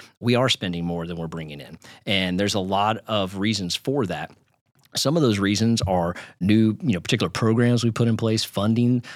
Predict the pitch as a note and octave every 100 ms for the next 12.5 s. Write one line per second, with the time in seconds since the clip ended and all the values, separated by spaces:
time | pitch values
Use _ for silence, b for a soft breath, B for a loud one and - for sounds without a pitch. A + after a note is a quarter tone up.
0 | B F#2+ E2+ - A2 G2+ F#2 G2 - A2+
1 | A2 - G2 F#2 F2 G2+ F#2+ E2 F2+ -
2 | G2 A2 A#2 G2+ A2+ A2 G#2 F#2 G2 F#2
3 | G#2 G#2 G2+ G2 F#2 G#2+ A2 - G#2 G2+
4 | G2+ G2+ G#2 G2+ B B B F2+ F2 E2+
5 | A2+ G#2+ G2 F#2 G2 A2 G#2+ A2 G#2 G#2
6 | G#2 A2 G#2+ G#2 A2 G2+ F#2 F#2+ G#2+ G2+
7 | G#2+ D#3+ A2+ D3+ C#3 G#2 G2 F2+ F#2 F2
8 | C#3+ C#3 F#2+ F#2 F#2 F#2 F#2 G2 G2 G#2+
9 | F#2+ A2 A#2 G2+ F#2+ F#2 F2 G#2 F2+ E2
10 | A2+ B2 F#2 - B B A#2 C#3+ B2+ D#3+
11 | F3+ F2 A#2+ C3 C3 G2+ A#2+ G#2+ F#2 G#2
12 | G2 - G2+ A#2 G2